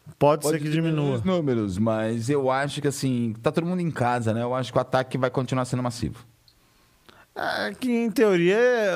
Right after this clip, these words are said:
Speaker 1: o que eles querem é, é, são grandes corporações, né? Porque é
Speaker 2: Sim.
Speaker 1: onde que eles vão tirar dinheiro. O que que eles vão querer criptografar o dado de uma família, por exemplo?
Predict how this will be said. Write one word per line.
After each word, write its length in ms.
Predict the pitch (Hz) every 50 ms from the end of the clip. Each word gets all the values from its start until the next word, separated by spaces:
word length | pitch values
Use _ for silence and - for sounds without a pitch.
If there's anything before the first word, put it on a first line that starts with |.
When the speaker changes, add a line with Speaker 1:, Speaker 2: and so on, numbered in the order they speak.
| 160
Speaker 1:
o 200 | 151 156 170 160
que 140 | 123 - 170
eles 220 | 170 175 185 - -
querem 420 | - 160 151 151 165 175 208 214
é, 1500 | 214 214 185 165 151 139 135 131 123 120 117 110 92 104 107 123 127 123 117 113 113 110 110 107 107 107 101 101 101 - -
é, 60 | 113
são 300 | 117 - - 143 160 180
grandes 440 | 170 151 151 160 170 180 180 170 175
corporações, 960 | - 196 185 190 208 208 220 208 180 - - - 143 135 131 123 117 110 104
né? 220 | 110 113 117 117 117
Porque 300 | 113 113 110 - 131 127
é 60 | 127
Speaker 2:
Sim. 60 | 131
Speaker 1:
onde 280 | 135 139 143 147 151 165
que 60 | 180
eles 120 | 185 185
vão 140 | 165 170 170
tirar 260 | 160 - 180 175 180
dinheiro. 360 | 175 175 185 165 147 135 120 113
O 500 | - - - - - - - - _ -
que 100 | 180 175
que 80 | 220
eles 140 | 214 226 190
vão 100 | 185 190 165
querer 340 | - 175 165 165 170 160 165
criptografar 800 | 185 160 - - 170 160 151 156 151 143 117 - 156 151 156
o 120 | 160 151 139
dado 320 | 131 143 143 147 147 147
de 80 | 143 156
uma 160 | 160 160 147
família, 540 | - - 160 151 147 135 127 123 113 110 101
por 160 | 107 110 104
exemplo? 540 | 104 101 104 104 101 98 95 101 98 92